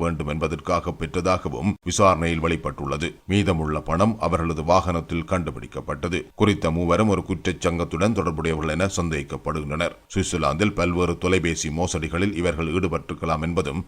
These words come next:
விசாரணையில் தெரிய வந்துள்ளது. இவர்களில் ஒருவர் சுவிட்சர்லாந்தின் பல இடங்களில் மொத்தம் ஒன்று தசம்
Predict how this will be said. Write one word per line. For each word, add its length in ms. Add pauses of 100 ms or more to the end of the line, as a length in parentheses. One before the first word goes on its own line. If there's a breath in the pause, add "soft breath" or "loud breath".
விசாரணையில் 600
தெரிய 160 (100)
வந்துள்ளது. 400 (260)
இவர்களில் 400 (100)
ஒருவர் 340
சுவிட்சர்லாந்தின் 600
பல 80 (120)
இடங்களில் 420 (100)
மொத்தம் 360
ஒன்று 200
தசம் 240